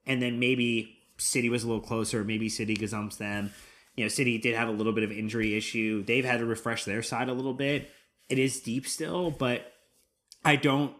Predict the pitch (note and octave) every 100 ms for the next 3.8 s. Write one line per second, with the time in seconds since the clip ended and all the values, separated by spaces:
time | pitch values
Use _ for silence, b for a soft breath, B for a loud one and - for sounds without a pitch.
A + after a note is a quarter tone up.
0 | _ _ _ _ D3 E3+ F3+ D3 C#3+ C3+
1 | C#3 - C#3 C3+ A#2+ B2 C#3+ D3+ C#3+ C3+
2 | A#2+ G#2+ - A2+ A#2+ A2+ A2 G#2+ - -
3 | _ A2+ G2 G#2+ B2+ D#3+ G3 G#3